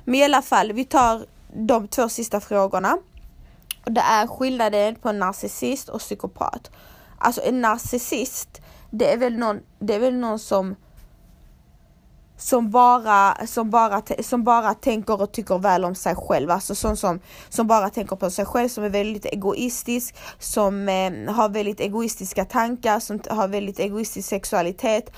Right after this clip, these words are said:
som väldigt, eh, ve-, alltså en narcissist, en narcissist är nog väldigt, eh, eh,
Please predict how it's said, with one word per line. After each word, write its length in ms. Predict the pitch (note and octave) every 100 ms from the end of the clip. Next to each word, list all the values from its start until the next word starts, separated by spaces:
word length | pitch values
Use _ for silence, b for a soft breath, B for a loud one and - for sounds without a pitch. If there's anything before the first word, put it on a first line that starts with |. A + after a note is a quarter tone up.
| B B
som 260 | - A3+ A3
väldigt, 460 | A3 A3+ G#3+ G#3+
eh, 200 | D3 D#3+
ve-, 540 | G3+ G#3 G#3 G#3+ - -
alltså 160 | A#3 A#3
en 180 | A3+
narcissist, 840 | A#3+ A#3+ A#3 - B3+ A#3 - - - - _ - B B B -
en 80 | A3
narcissist 640 | G#3 - A#3 C#4 A#3 -
är 60 | G#3+
nog 220 | B3 A3+
väldigt, 560 | A#3+ A#3+ G#3+ A3 -
eh, 200 | G3+ G3
eh, 540 | G3 - G#2+ G#2+ G2